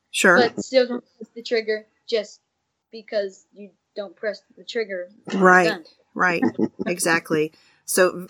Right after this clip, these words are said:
Speaker 1: you felt very safe.
Speaker 2: Yeah, very,
Speaker 1: Great.
Speaker 2: very safe.
Speaker 1: Great. That's awesome.
Speaker 3: A good answer. I love it.
Speaker 1: And, and you, you, you looked, you knew what you were doing, but I'm glad it was very safe as well.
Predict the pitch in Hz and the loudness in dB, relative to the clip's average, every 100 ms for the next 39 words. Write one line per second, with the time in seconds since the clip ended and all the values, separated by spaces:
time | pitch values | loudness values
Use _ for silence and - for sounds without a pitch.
0 | - 202 240 214 196 202 190 - 175 147 | -6 -2 2 2 0 -4 -4 -6 -6 -8
1 | - - _ - _ _ _ _ _ _ | -12 -20 _ -20 _ _ _ _ _ _
2 | _ _ _ _ 233 240 214 190 190 - | _ _ _ _ 0 4 4 2 -4 0
3 | 160 160 196 190 175 - 170 _ - 175 | 0 -2 -8 -10 -10 -14 -16 _ -10 -6
4 | 156 151 _ - 160 - 139 147 - - | -6 -8 _ -20 -18 -12 -12 -12 -8 -2
5 | - 123 110 113 120 - 87 95 110 113 | 8 10 10 6 4 0 -2 6 8 8
6 | 98 82 _ _ - 185 180 175 185 190 | 6 2 _ _ -4 -4 -2 -2 -2 -2
7 | 196 202 208 - 180 202 208 269 - 185 | -4 -4 -8 -8 -6 -2 0 -2 -6 -10
8 | 220 233 262 277 277 247 370 311 311 - | -4 -2 -2 -6 -4 -2 -2 -2 -6 -8
9 | _ 190 185 180 185 180 175 165 - 160 | _ -6 -4 -2 -2 -2 -2 -8 -8 -8
10 | 160 151 - - 165 165 180 175 165 | -6 -8 -8 -10 -12 -10 -8 -8 -10